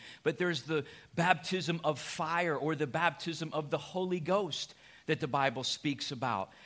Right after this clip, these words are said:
And that is when Jesus baptizes us into his spirit. It's not the indwelling spirit. It's baptism by immersion, and the fire of God comes upon a man or a woman,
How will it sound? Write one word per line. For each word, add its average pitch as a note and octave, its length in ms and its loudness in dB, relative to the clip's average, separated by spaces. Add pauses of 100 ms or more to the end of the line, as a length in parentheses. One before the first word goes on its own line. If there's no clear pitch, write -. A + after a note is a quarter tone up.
(140)
And D3 180 0
that F#3+ 220 4
is F3 220 4
when E3 220 -2
Jesus D3+ 520 -2
baptizes D3+ 920 0
us C#3+ 200 -4
into G3+ 480 0
his D3+ 220 -2
spirit. F#3+ 680 -2 (300)
It's - 240 0
not F3+ 220 2
the D3+ 160 0
indwelling E3+ 880 2
spirit. E3 520 0
It's E3 220 2
baptism D#3+ 680 -2
by D3+ 200 0
immersion, D3 520 -2
and D3 160 -4
the C3+ 80 -6
fire F3 560 0
of A#2 140 -2
God A#2+ 300 -2
comes C#3 280 -6
upon C3 440 0 (240)
a C#3+ 60 0
man C3+ 420 -2
or C#3 180 0
a A#2+ 80 2
woman, C#3 340 0